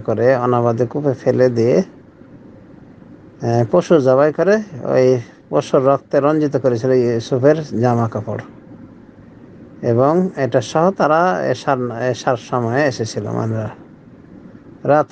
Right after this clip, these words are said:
হয়ে তারা এসেছিল বাবার কাছে। "যাও আবাহুম এশা ইয়াবকুন", আল্লাহ বলছে যে তারা তাদের বাপের নিকটে আসলো এশার সময়, আহ, কাঁদতে কাঁদতে, ক্রন্দনরত অবস্থায়।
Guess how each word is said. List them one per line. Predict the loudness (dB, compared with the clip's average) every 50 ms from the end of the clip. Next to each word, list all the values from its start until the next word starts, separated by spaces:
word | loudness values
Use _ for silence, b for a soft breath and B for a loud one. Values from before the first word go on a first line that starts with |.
| -2
হয়ে | -2 0 0 2
তারা | 2 2 2 2 0
এসেছিল | -2 -4 -8 -8 -8 -6 -4 -4 -2
বাবার | 0 0 0 0 -2 -4
কাছে। | -6 -10 -12 -10 -10 -8 -4 0
"যাও | 2 2 4 4
আবাহুম | 2 2 0 0 0 0 0 0 -2
এশা | -4 -4 -4 -2 -2 0
ইয়াবকুন", | 0 2 0 0 0 2 2 2 2 0 -2
আল্লাহ | -4 -4 -4 -4
বলছে | -4 -4 -4 -4 -2 -2
যে | 0 0
তারা | 0 0 0 0 0
তাদের | 0 0 0 0 0
বাপের | 0 0 0 0 -2
নিকটে | -2 0 0 -2 -2
আসলো | -2 -2 -2 -2 -2 -2 -2 -6 -20 B B B B B B B B B B B 0
এশার | 0 0 2 0 -2 -2
সময়, | -2 -4 -4 -2 -2 0 0 0
আহ, | -2 -4 -10 _ _ _ _ _ _ _ _ _ _ -20 -20 -20 _ _ _ -20 -20 -20 -20 -20 -20 -20 -20 -20 -20 -20 -20 -20 -20 -20 -20 -20 -8 -4 0 2 2 2 2 2
কাঁদতে | 0 0 0 0 -2 -2 0
কাঁদতে, | 0 -2 -2 -2 -4 -2
ক্রন্দনরত | 0 2 2 2 2 2 2 2 0 0 0
অবস্থায়। | -2 -2 -2 -4 -6 -8 -10 -12 -10 -10 -8 -8 -10